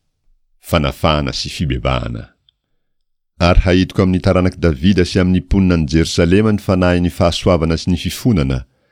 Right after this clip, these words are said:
ka hijery ahy izay nolefoniny izy, ary hisaona azy toy ny fisaonana zanakalahy tokana izy, sady halahelo azy toy ny falahelovan'ny olona ny lahy matoany. Amin'izany andro izany,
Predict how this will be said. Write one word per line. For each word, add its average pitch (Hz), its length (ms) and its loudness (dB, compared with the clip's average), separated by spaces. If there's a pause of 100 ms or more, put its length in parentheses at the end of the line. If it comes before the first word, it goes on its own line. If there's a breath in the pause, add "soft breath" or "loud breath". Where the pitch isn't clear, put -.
(420 soft breath)
ka 101 160 0
hijery 80 560 2
ahy 87 160 4
izay 73 160 -2
nolefoniny 101 720 2
izy, - 300 -6 (520 soft breath)
ary 80 300 0
hisaona 85 420 2
azy 82 140 -2
toy 82 160 -2
ny 78 80 -2
fisaonana 80 480 0
zanakalahy 71 640 -2
tokana 101 320 0
izy, 82 560 -4 (340 soft breath)
sady - 380 -2
halahelo 80 480 2
azy 87 240 0
toy 80 80 -2
ny 71 80 -2
falahelovan'ny 69 880 -2
olona 69 240 -2
ny 65 80 -4
lahy 65 240 -4
matoany. 62 640 -6 (720)
Amin'izany 82 500 2
andro 73 220 -2
izany, 92 560 0